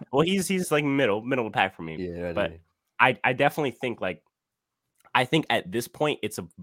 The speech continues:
Speaker 1: versus. And when you have that storyline, and I think we all can agree Coco probably will go again, maybe in these next two episodes, probably. Uh, and if that's the case, it's a versus storyline. Someone has to win. So these two are at the bottom for me.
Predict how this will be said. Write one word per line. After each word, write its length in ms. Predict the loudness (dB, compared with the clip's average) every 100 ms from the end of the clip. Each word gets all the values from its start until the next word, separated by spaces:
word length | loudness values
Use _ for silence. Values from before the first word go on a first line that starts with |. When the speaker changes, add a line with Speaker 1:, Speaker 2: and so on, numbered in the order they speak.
| -4
Speaker 1:
versus. 580 | -2 -2 -6 -14 -16 -20 _ _ _ -4
And 220 | -4 -2
when 80 | -2
you 100 | 0
have 160 | 2 2
that 120 | 0
storyline, 540 | -2 -6 -2 -2 -4
and 100 | -6 -6
I 80 |
think 140 | -4 -2
we 120 | -2
all 280 | 0 0 0
can 160 | -2
agree 380 | -8 -6 -6 -8 _ _
Coco 260 | -4 -2 -4
probably 500 | -6 0 2 2 0
will 120 | -2
go 160 | 0 0
again, 340 | 0 -2 -2
maybe 320 | -6 -6 -4
in 80 | -2
these 140 | -2
next 200 | -4 -6
two 120 | -8 -10
episodes, 380 | -6 -6 -8
probably. 760 | -10 -14 -8 -6 -4 -2 -4 -4 _ _ _ _ 0
Uh, 200 | 4 4
and 120 | 2 -2
if 100 | 0
that's 200 | -2 -2
the 80 | -8
case, 380 | -4 -4 -6 -12
it's 140 | -8
a 40 | -2
versus 340 | -2 -2 -8 -4
storyline. 420 | -4 -4 -6 -4
Someone 200 | -2 -2
has 160 | -4 -8
to 60 |
win. 240 | -12 -14 -16
So 140 | -14
these 240 | -12 -12 -8
two 200 | -4 -4
are 180 | -4 -6
at 140 | -6
the 60 | -8
bottom 260 | -8 -8
for 80 | -14
me. 160 | -16